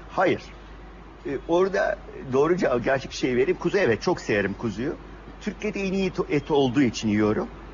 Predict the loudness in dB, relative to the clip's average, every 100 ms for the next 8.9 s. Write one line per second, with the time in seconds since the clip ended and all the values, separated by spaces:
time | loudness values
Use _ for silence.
0 | -14 -6 -2 -2 -2 -4 -4 -2 0 0
1 | -4 -14 -16 -16 -10 -10 -6 0 0 0
2 | -6 2 2 2 0 0 2 2 2 -2
3 | -10 -14 -14 -14 -16 -16 -16 -10 0 4
4 | 6 6 4 2 2 -4 0 0 2 2
5 | 0 0 0 0 2 0 0 0 0 -2
6 | -14 -14 -2 0 2 2 2 2 0 -2
7 | -4 -4 -2 2 4 4 4 4 4 2
8 | 2 0 0 0 -4 -4 -8 -4